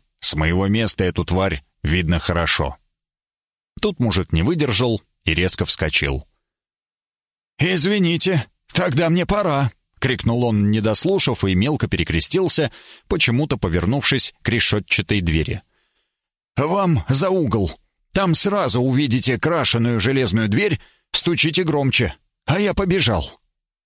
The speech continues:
«Желаю счастья и удачи, старина!» — ответил я душевно и добавил:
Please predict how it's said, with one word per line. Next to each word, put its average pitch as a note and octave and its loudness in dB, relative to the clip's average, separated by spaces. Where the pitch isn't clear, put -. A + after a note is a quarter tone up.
«Желаю C#3+ 0
счастья D#3 0
и D3+ 2
удачи, E3 0
старина!» — F#2 0
ответил E2 -2
я D#2 0
душевно A#2 0
и G2+ -2
добавил: D#2+ -2